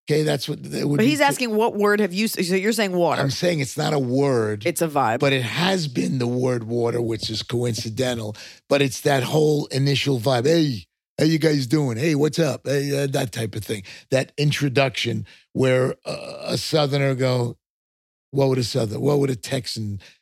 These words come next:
Speaker 1: when two Texans see each other for the, f-, you know,
Speaker 2: Well, how
Speaker 1: initial
Speaker 2: do?
Speaker 1: Howdy!
Speaker 2: That's how we all do it.
Speaker 1: Right.
Speaker 2: How do? Howdy!
Speaker 1: How do? Which, which
Speaker 2: Bless your heart.
Speaker 1: Ri-, oh, yeah, that's bullshit.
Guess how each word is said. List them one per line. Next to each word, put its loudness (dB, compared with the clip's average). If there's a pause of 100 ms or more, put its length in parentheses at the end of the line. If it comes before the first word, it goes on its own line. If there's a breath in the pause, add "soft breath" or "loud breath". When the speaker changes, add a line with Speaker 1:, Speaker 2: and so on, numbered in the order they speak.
(120)
Speaker 1:
when -2
two 0
Texans -6
see -4
each -4
other -4
for -10
the, -6
f-, -16 (140)
you -6
know, -14 (500)
Speaker 2:
Well, -8
how 4
Speaker 1:
initial 4
Speaker 2:
do? 4
Speaker 1:
Howdy! 2
Speaker 2:
That's -4
how 4
we 2
all 2
do -2
it. -4 (220 soft breath)
Speaker 1:
Right. 0
Speaker 2:
How 4
do? 0 (320)
Howdy! 2
Speaker 1:
How -
do? -8
Which, -6
which -4
Speaker 2:
Bless 2
your 2
heart. 2
Speaker 1:
Ri-, 0
oh, 0
yeah, 2
that's 0
bullshit. -12